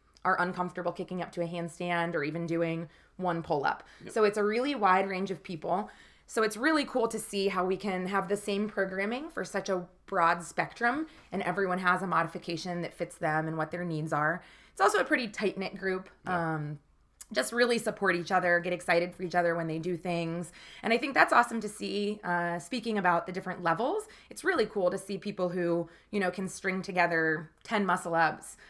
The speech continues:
Speaker 1: get just as excited for someone kicking up for their first handstand.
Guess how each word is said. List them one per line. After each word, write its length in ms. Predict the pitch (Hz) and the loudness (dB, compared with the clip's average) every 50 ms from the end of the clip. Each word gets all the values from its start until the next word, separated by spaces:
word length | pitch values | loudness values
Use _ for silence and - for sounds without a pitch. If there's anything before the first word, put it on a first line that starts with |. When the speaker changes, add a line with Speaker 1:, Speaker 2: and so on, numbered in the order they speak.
| - _ _ _ _ - | -20 _ _ _ _ 0
Speaker 1:
get 460 | 185 175 170 170 147 - - - 165 | 4 6 6 6 4 0 -6 -14 -4
just 300 | - 214 196 196 - - | 0 2 2 2 0 -4
as 100 | 190 170 | -6 -8
excited 380 | 180 - - 180 175 156 156 | -6 -2 0 2 2 2 0
for 100 | - 175 | -4 -6
someone 240 | 170 - 175 170 165 | -6 -6 -4 -4 -4
kicking 280 | 156 - 165 175 175 160 | -6 -6 -6 -4 -4 -4
up 120 | - - | -4 -4
for 120 | - 175 165 | -2 -2 0
their 100 | 160 160 | 0 -2
first 300 | 156 - 170 156 - - | -2 -4 -6 -6 -6 -6
handstand. 500 | 175 165 170 156 - 202 202 208 214 | -4 -4 -4 -4 -2 0 0 0 0